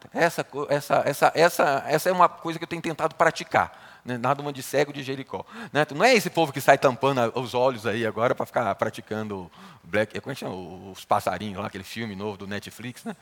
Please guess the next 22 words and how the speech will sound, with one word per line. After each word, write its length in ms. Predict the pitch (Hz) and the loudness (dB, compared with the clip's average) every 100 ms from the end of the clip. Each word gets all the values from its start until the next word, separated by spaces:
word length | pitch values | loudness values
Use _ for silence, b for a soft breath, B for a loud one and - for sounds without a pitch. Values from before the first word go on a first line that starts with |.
| 202 208 214 180 | -18 -16 -16 -10
Tá 120 | 104 98 | -10 -2
certo, 260 | 131 131 | -2 -2
né? 180 | 127 147 202 202 | -2 -2 -4 0
Não, 140 | 170 175 | 2 4
não 100 | 190 | 4
é 60 | |
essa 160 | 190 208 | 4 2
a 20 | |
ideia, 260 | 170 185 180 | 2 2 4
não. 320 | 151 160 113 B B | 2 0 -4 B B
Mas 180 | 147 160 | 4 6
a 40 | |
ideia, 220 | 160 180 202 | 6 6 6
meu 80 | 180 | 4
irmão, 160 | 170 | 4
é 80 | 190 | 2
que 100 | - | 0
se 100 | 196 | -2
você 260 | 180 175 196 | 0 2 2
não 180 | 226 | 0
tá 140 | 214 208 | 4 4
enxergando, 1000 | 202 190 151 - 143 185 185 190 220 | 6 4 4 4 4 6 4 2 -2